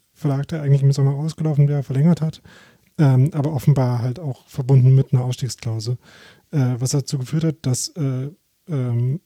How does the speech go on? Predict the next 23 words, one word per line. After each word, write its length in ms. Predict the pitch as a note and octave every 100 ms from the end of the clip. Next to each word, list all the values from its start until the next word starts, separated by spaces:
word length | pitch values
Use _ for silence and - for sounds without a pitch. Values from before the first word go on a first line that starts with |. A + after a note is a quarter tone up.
| -
Union 640 | D#3+ C3 C3 C#3+ D3 D3
nur 320 | C#3+ C3+ C#3 C3+ -
begrenzt 500 | C#3 C3+ D3+ F3 -
sich 120 | C3+
entscheiden 400 | A#2 - C3+ F3
konnte, 480 | - E3+ E3+ D#3+ E3
ob 140 | D#3
sie 300 | - D#3+ D3
Andersson 480 | E3+ D3 C#3+ D3+ D3
im 380 | E3 D#3 C3+ C#3+
Sommer 240 | C#3+ C3+
abgeben, 400 | D3 - C#3+ C3+ C#3 - _ _ -
aber 300 | F3 C3 A#2+ -
dafür 420 | - B2 C#3 C3
auch 160 | D#3 -
mit 180 | B2+ -
einer 280 | B2+ A#2+ B2 - - _
ziemlich 320 | - E3+ E3
signifikanten, 1160 | C#3 C#3 C3+ C3 B2 C3+ - B2+ C3+ D#3 C3 C#3
äh, 20 |
Ablöse 340 | D3+ - C3
entschädigt 420 | B2 B2 D3 D3+ -
wurden. 300 | A#2+ C#3